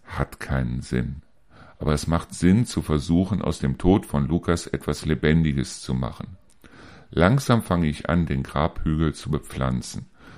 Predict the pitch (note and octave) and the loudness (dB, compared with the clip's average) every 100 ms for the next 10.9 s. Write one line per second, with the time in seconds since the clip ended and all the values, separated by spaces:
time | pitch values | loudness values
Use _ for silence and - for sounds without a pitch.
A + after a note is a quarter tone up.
0 | - - F2 G#2+ C3 - F2+ F#2+ - - | -20 -4 4 4 4 0 2 2 -4 -6
1 | - C2+ A1+ B1+ B1 A#1+ - - - G#1 | -4 -4 -6 -4 -4 -4 -6 -8 -2 -4
2 | - - _ - - - - - G#2+ G#2+ | -4 -16 _ -20 -20 -6 -4 4 6 6
3 | F#2+ F#2 F#2 - E2 D#2+ - E2+ F2+ D#2 | 4 2 2 2 0 0 2 4 6 4
4 | - - C#2 E2+ F#2+ - - - - - | 0 -6 0 0 -2 -12 -20 -20 -20 -20
5 | _ - D#2+ D2+ - C#2 - D2+ - D#2 | _ -4 0 0 -2 -4 0 0 0 -4
6 | - C#2+ - D2+ D2+ - - - - - | -2 -6 -2 0 0 -4 -12 -14 -10 -10
7 | - A1+ - - _ _ - _ _ - | -10 -12 -10 -14 _ _ -20 _ _ -20
8 | - - - - F2 F#2+ F2+ F#2 E2+ F#2+ | -20 -20 -12 -6 4 6 6 4 4 4
9 | A#2+ - - - F2+ F#2+ E2 D2 D#2+ D2+ | 6 4 -2 2 4 4 2 0 2 2
10 | C#2 F#2+ G#2+ D2+ D2 - C2 C#2 C#2 | 8 6 6 2 -2 -2 -2 0 -2